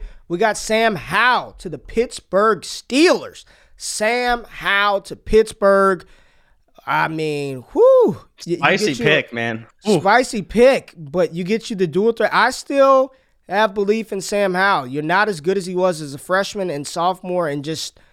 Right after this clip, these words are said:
Speaker 1: you know, he lost everybody. He lost Javonte, he lost Dyami Brown. All he had was Josh Downs on offense this year. Uh, Josh Downs, and he had a good running back in Todd Chandler, who I like a lot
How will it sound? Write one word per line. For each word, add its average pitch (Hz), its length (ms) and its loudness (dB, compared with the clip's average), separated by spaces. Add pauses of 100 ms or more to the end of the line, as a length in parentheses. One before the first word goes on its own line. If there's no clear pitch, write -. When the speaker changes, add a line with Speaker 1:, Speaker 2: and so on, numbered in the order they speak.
(220)
Speaker 1:
you 127 80 -14
know, 160 180 -2
he 175 80 -2
lost 190 340 2
everybody. 180 440 -2
He 131 40 -8
lost 160 300 -2
Javonte, 190 420 -2
he 180 80 -2
lost 147 300 -4
Dyami 131 320 -10
Brown. 214 420 2 (440)
All 208 180 2
he 220 80 4
had 220 140 4
was 170 140 -4
Josh 175 340 0
Downs 165 440 -2
on 151 160 -6
offense 170 420 -2
this 120 180 -16
year. 110 120 -12
Uh, 127 120 -6
Josh 208 280 0
Downs, 214 260 0
and 190 80 -4
he 208 60 0
had 214 80 4
a 180 40 -6
good 170 160 -4
running 165 200 -2
back 160 200 -4
in 151 60 -14
Todd 143 240 -8
Chandler, 156 320 -8
who 139 100 -8
I 131 80 -4
like 143 240 -6
a 135 40 -10
lot 131 400 -4